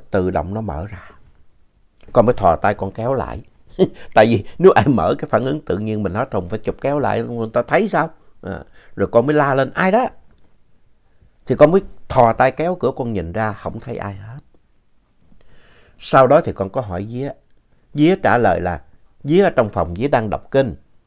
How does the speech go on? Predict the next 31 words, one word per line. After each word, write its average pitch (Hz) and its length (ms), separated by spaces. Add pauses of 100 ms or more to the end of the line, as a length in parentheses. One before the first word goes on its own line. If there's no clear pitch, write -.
(1000)
Mà 117 220
hai 175 320
chị 98 180
sinh 127 260
viên 127 180
thì 90 100
đã 82 220
về 85 200
quê. 92 280 (460)
Còn 107 240
ông 131 180
Mập 95 200
thì 95 80
ở 64 100
phòng 78 280
sát 180 320
cái 156 80
toilet. 123 340 (380)
Con 123 180
có 143 100
hỏi 110 240
ổng 90 220
nữa 139 120
thì - 80
ổng 123 180
nói 131 100
ổng 110 100
đâu 95 100
có 98 100
mở 85 220
cửa. - 240